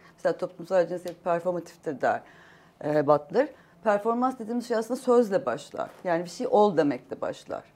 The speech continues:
İşte ben, e, sana doğduğunda işte is-, Yalın ismini koymuşlar ve sen o Yalın olarak büyürsün. İşte bana Özlem ismini koymuşlar, ben de Özlem olarak büyürüm. İşte ka-, sizi karı koca ilan ediyorum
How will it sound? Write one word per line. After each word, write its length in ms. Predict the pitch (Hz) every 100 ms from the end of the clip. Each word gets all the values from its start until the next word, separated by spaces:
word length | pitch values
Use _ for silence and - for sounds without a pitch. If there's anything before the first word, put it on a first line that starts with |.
| _
İşte 140 | - _ _
ben, 260 | 185 175 170 - -
e, 180 | 156 147
sana 480 | - 156 185 202 - -
doğduğunda 600 | 190 180 151 165 165 175
işte 600 | 175 - _ 185 175 165
is-, 180 | 151 -
Yalın 220 | 196 208
ismini 300 | 170 - -
koymuşlar 520 | - 143 123 - 247 233
ve 60 |
sen 240 | 226 214 220
o 120 | 196
Yalın 240 | 196 226
olarak 420 | 196 165 233 208
büyürsün. 520 | 180 185 185 - 127 -
İşte 180 | - 165
bana 180 | 170
Özlem 280 | 170 160 147
ismini 280 | 139 - -
koymuşlar, 540 | - 131 143 202 202
ben 220 | 175 175 180
de 40 |
Özlem 300 | 175 160 165
olarak 400 | 104 69 - -
büyürüm. 180 | - - - - - 170
İşte 200 | 190 196
ka-, 40 |
sizi 200 | 190 214
karı 220 | 214 202
koca 200 | 208 202
ilan 360 | 196 175 165 143
ediyorum 460 | 143 135 135 123